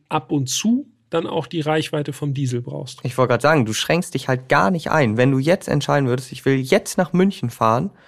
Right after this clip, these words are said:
Speaker 2: ja, dann weißt du, okay, ich fahr halt elektrisch los und dann fahr ich einfach
Speaker 1: Ja,
Speaker 2: mit dem
Speaker 1: soweit
Speaker 2: Diesel
Speaker 1: es geht und dann übernimmt der Diesel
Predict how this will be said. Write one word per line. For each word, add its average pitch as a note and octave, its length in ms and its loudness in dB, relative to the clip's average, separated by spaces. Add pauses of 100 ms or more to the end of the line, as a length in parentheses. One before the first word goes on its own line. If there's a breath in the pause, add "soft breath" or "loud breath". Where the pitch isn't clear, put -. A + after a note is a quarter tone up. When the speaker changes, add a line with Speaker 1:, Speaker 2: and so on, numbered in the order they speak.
(200 soft breath)
Speaker 2:
ja, F#3 100 4
dann A2+ 200 2
weißt C3 280 4
du, - 40 0
okay, E3 400 0 (360 soft breath)
ich C3 140 0
fahr C3+ 220 2
halt B2+ 260 0
elektrisch A#2+ 500 -2
los C#3+ 460 0
und - 180 -2
dann B2+ 140 2
fahr A#2+ 220 0
ich B2 80 -4
einfach A#2+ 220 -4
Speaker 1:
Ja, B2+ 80 4
Speaker 2:
mit B2 80 0
dem A#2+ 120 0
Speaker 1:
soweit C#3+ 300 4
Speaker 2:
Diesel B2 80 6
Speaker 1:
es C#3+ 140 4
geht F#3+ 260 2
und D3+ 240 -8
dann D3+ 160 -2
übernimmt C#3+ 380 -2
der B2+ 80 0
Diesel D#3+ 500 -2